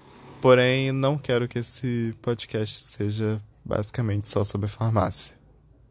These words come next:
porque farmácia é apenas uma parte da minha vida e eu quero dividir com vocês minhas experiências e as coisas que eu sei.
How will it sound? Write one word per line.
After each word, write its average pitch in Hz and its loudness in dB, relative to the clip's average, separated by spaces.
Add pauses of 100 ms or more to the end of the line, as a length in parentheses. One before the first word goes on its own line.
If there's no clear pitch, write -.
(360)
porque 95 0
farmácia 101 -2
é - -16
apenas 104 2
uma 104 2
parte 104 0
da 104 2
minha 101 2
vida 101 -2
e 107 2
eu 104 2
quero 101 -2
dividir 107 -2
com 117 -4
vocês 110 -6 (1800)
minhas 117 2
experiências 123 0
e 104 0
as 104 -2
coisas - -6
que - -8
eu 113 -2
sei. - -2